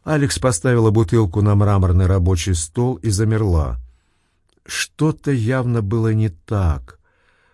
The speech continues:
На нее мгновенно обрушился запах. Женщина осмотрелась.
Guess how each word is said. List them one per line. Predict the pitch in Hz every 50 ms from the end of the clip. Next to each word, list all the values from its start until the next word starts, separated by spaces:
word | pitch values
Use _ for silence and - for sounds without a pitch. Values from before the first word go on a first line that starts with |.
| _ _ _ _ _ -
На | - 113 123
нее | 131 135 139 143
мгновенно | 135 117 104 127 123 120 123 143 156 151 147 143 143 143 -
обрушился | - 107 107 95 90 104 117 120 - - 117 110 - - - 113 113
запах. | 95 87 92 98 92 82 80 80 - 82 73 69 - - - - - _ _ _ _ _ _ _ _ _ _ _ -
Женщина | - 95 92 104 101 98 90 - - 110 110 117
осмотрелась. | - - 117 - - 131 131 123 - - 98 90 85 82 80 78 80 - -